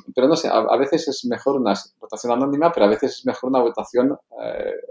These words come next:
eh, donde, donde uno se tenga que retratar,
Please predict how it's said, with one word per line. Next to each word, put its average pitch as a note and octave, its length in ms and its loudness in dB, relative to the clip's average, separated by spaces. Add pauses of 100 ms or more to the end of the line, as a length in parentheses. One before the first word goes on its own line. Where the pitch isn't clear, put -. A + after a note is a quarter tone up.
(560)
eh, - 480 -10
donde, G#2+ 640 0
donde A#2 240 2
uno C3 80 4
se C3 140 2
tenga B2+ 260 2
que A#2+ 140 2
retratar, A#2 560 2